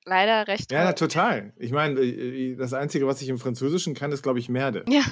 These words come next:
Speaker 1: aber das hört sich eigentlich auch immer ganz nett an, ne?
Speaker 2: Man müsste das einfach in anderen Sprachen aus-, äh, aussprechen. Also das,
Speaker 1: Ja.
Speaker 2: äh, ne, wer war das? Meine,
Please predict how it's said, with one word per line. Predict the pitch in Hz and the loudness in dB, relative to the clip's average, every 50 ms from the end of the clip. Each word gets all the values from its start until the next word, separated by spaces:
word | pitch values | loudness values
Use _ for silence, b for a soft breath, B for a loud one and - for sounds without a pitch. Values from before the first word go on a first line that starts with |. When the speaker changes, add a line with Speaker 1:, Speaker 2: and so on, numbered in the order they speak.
| - - - - | -4 -8 -4 -2
Speaker 1:
aber | 214 214 | 0 0
das | 202 - | 0 -2
hört | 226 226 220 | -4 -4 -2
sich | 240 220 | -2 -2
eigentlich | 190 220 226 - - | -2 -2 -2 -4 -6
auch | 208 - | -6 -6
immer | 208 196 175 | -8 -10 -10
ganz | 175 180 - - - | -10 -10 -12 -12 -14
nett | 165 160 - | -14 -12 -12
an, | 151 - 160 | -12 -14 -14
ne? | 165 185 220 214 - _ - | -12 -14 -14 -16 -18 _ -10
Speaker 2:
Man | 123 123 131 | -6 -4 -2
müsste | 147 147 - 139 | -2 0 0 0
das | 139 123 | -2 0
einfach | 135 139 139 147 139 | 0 0 0 0 -2
in | 131 | -2
anderen | 120 135 143 139 123 | -2 -2 -2 -2 -4
Sprachen | - - 143 151 160 135 107 | -2 -2 0 0 0 0 -2
aus-, | 92 110 107 - - - - - | -4 -4 -6 -8 -10 -12 -8 -6
äh, | 113 113 113 113 110 110 110 110 - - | -4 -4 -2 -4 -4 -6 -6 -8 -12 -12
aussprechen. | - 110 107 - - - 110 101 101 107 107 - | -8 -8 -8 -8 -8 -8 -8 -8 -8 -8 -8 -6
Also | - 123 127 135 | -4 -4 -4 -2
das, | 127 147 147 - - - | -2 -2 -4 -4 -2 2
Speaker 1:
Ja. | 147 | 4
Speaker 2:
äh, | 143 139 135 | 4 4 4
ne, | 135 135 131 131 131 - 131 127 127 127 127 127 123 123 123 123 120 117 | 2 0 -2 -4 -4 -4 -4 -2 0 2 2 2 2 2 2 0 0 0
wer | 123 123 | 2 2
war | 135 143 | 2 2
das? | 165 160 - - | 0 -2 -2 -4
Meine, | 127 123 123 127 123 123 123 123 123 | -2 -2 0 0 0 0 0 -2 -4